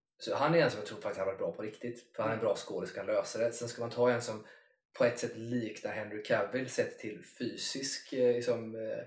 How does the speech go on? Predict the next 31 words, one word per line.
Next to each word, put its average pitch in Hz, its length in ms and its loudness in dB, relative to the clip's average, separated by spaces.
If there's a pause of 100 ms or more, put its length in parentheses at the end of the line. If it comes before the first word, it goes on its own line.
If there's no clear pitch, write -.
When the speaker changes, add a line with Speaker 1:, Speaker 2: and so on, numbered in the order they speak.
(380)
Speaker 1:
presence 92 460 2
och - 40 -8
storlek 117 760 -2
och 110 300 -4
den 120 220 -2
typen, 113 340 -6
så - 120 -10
är 110 160 -8
det 101 60 -12
ju, 104 240 -10 (840)
som - 200 -4
jag 110 80 2
aldrig 107 160 -2
kommer 110 140 -8
ihåg 110 60 -8
vad 120 100 -2
han 117 80 -6
heter, 120 360 -2
men 117 160 -2
som 107 220 -6
spelar 107 300 -2
i 101 40 0
den 104 120 -4
nya 104 260 0
Reacher-serien. 110 1040 -4 (420)
Ehm, 101 680 -12 (960)
Speaker 2:
Jaha, 147 380 8
han 139 320 4
Speaker 1:
spelar 127 320 6
Speaker 2:
som 127 80 8
Speaker 1:
också 120 280 0